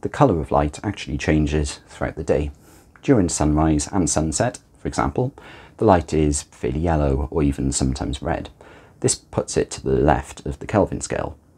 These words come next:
light scale. But as the day goes on, sunlight becomes more blue, also known as cool white. This puts it to the right of the Kelvin light scale. What this means in practice is that during the middle of the day, having loads of light stuck at warm white,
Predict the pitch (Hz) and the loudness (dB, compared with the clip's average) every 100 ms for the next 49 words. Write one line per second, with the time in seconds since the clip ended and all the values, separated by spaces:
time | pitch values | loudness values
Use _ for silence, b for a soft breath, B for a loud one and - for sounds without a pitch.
0 | B B - - - - 80 - B B | B B -2 -2 -4 -8 -8 -12 B B
1 | B - 135 131 - 95 80 71 104 76 | B 0 0 0 0 0 0 2 2 4
2 | 73 95 _ - 113 90 78 - 80 73 | 0 -4 _ 0 2 2 0 -4 -2 -2
3 | 67 82 71 71 113 71 - _ - - | -2 -2 0 2 0 0 -8 _ -14 -4
4 | 80 - 67 67 69 69 - - 95 69 | -2 0 0 2 2 0 -4 -2 0 0
5 | - 78 - - _ - - 101 - 76 | -4 -8 -12 -20 _ -4 -2 -4 2 2
6 | - - 78 80 - - - 78 - - | 2 -2 2 4 2 -4 -12 -12 -14 -6
7 | 50 50 - 62 64 - - - - - | -6 -4 -4 -4 -4 -4 -4 -6 -14 -20
8 | B B B B - - - - 95 76 | B B B B -2 0 0 2 2 2
9 | 69 71 76 73 - - - 76 - 80 | 0 -2 -2 -2 -4 -8 -6 -6 -4 -6
10 | - 101 85 80 104 - 65 65 - 64 | 2 2 4 4 2 0 -6 -8 -4 -2
11 | 73 - b b b 101 92 80 71 - | -2 -4 b b b -2 2 2 2 0
12 | 76 73 - - 80 76 69 69 - _ | 0 0 0 -4 -4 -4 -4 -6 -10 _
13 | 120 78 - 131 - | 0 4 4 4 0